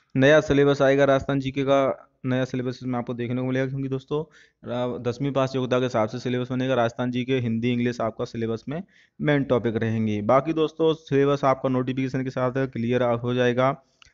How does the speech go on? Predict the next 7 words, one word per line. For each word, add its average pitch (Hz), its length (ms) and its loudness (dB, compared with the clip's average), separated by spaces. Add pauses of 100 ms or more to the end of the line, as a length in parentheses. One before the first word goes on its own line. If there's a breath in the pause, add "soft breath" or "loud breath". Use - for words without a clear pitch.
(160 soft breath)
राजस्थान 123 440 4
में 131 200 2
सरकारी 131 580 0
नौकरी 127 360 -2
के 127 140 -4
लिए, 123 260 0
ये 127 160 0